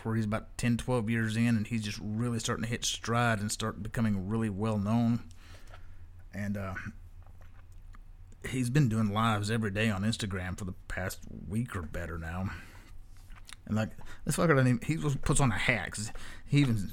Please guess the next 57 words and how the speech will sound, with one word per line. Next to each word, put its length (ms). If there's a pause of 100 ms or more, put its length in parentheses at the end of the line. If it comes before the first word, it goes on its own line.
made 200
mention 280
of 80
it. 20
It's 80
like, 80
"It's 220
gonna 160
be 20
hats 400
from 180
here 200
on 120
out," 220
because, 340
and 80
he 60
pulled 220
it 40
off, 220
"'cause 100
I'm 140
not 200
combing 360
this 140
hair. 300
Fuck 280
it. 100
I'm 180
gonna 120
be 160
stuck 220
inside. 460 (520)
Y'all 140
just 120
gonna 100
have 80
to 40
deal 180
with 100
the 80
hat." 1080
<laughs> 0 (440)
So 80
nobody 400
cares 380
about 180
that 140
stuff. 280
And 300 (300)
even 340
normally 340
they 140
don't. 180
If 120
you're 80
gonna 240